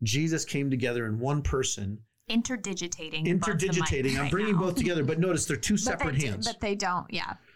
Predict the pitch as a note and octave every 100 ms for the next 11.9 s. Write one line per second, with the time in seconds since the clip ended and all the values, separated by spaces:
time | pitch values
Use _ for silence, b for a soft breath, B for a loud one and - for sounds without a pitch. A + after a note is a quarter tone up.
0 | b - D#3+ E3 D#3 F3 B3 - - -
1 | E3+ F#3 E3 C3+ C3 F3 D3+ F#3 E3+ -
2 | G#3 A3 F#3 D#3+ C#3+ C3+ E3 D#3+ D3 E3
3 | F3 - B2+ G#2+ G2+ G2+ G2+ B B D3+
4 | C3 - - F3 G3+ F3+ C3+ A#2+ A2+ -
5 | D#3 D#3+ C3 A#2 A#2 C3+ C3 - E3+ E3+
6 | D3+ B2+ B2 - B2+ A2+ A2+ G#2 A2+ G#2
7 | A2+ A2 A2+ G#2+ B2 B2 B2+ - A#2+ -
8 | A2+ C#3+ - G#2+ - B B B B B
9 | A3+ A#3+ E3+ A3 B3 C#3 C3 - D#3+ F#3
10 | F#3+ F3+ D#3+ D3 D3+ C#3+ C3 C3 B2+ A#2
11 | B2 G#2+ B2+ A#2 A#2 A2+ A2 G2 -